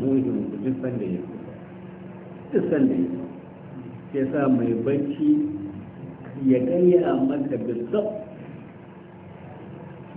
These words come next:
Baccin nan ya soma shi karfe kaza da minti kaza da sakon kaza, ba karya ne. Duk abin da zai iya ya ce maka ya kwanta goma na dare.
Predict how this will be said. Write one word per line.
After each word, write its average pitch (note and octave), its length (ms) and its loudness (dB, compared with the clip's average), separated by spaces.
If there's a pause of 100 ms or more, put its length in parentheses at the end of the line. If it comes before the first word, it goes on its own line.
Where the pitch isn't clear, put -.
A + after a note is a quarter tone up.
(100)
Baccin D3+ 480 4
nan C#3 240 6
ya C#3 160 4 (160)
soma D3+ 480 2 (240)
shi B2+ 160 -4 (720)
karfe D3 640 2
kaza A#2 340 0 (140)
da B2+ 80 4
minti B2 560 2
kaza A2+ 480 -2
da G#2+ 160 -2
sakon A2 400 -4
kaza, G#2+ 400 -2
ba G#2+ 40 -2 (120)
karya A#2 400 0
ne. - 120 0 (2000)
Duk G#3 80 0
abin F3+ 320 6
da E3 80 6
zai D#3+ 240 2
iya D3+ 260 4 (640)
ya B2 120 -6
ce E3 160 -2
maka D3 240 0
ya C3+ 200 2
kwanta C3 400 0
goma B2+ 360 2
na G#2 120 0
dare. G2+ 280 -2